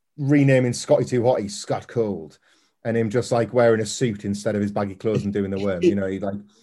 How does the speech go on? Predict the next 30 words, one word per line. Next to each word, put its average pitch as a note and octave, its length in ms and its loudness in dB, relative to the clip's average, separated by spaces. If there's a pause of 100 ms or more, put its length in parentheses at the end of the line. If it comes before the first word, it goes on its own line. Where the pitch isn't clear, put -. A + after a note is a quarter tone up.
(140)
drops - 240 -2
a - 40 -12
single A#2+ 540 0
elbow G2+ 400 -4
drop G2 240 -8
instead G2+ 240 -6
of G2 80 -8
doing G2+ 180 -4
the F#2+ 80 -6
worm. F#2+ 300 -4 (580)
Like, B2 320 2
it's B2+ 160 -8
this B2+ 180 -6
complete C3+ 520 -2
ridiculous G#2+ 600 -6
one G#2+ 260 -2
eighty G2+ 360 -2
of F#2 140 -8
the G2+ 60 -8
thing G#2 260 -2
that G2+ 100 -8
people G2+ 300 -6
just - 280 -14
fell G2+ 200 -2
in G2 120 -6
love G2+ 200 -2
with F#2 280 -6 (100)
earnestly G#2 520 0
and F#2+ 140 -8
innocently. G2 580 -8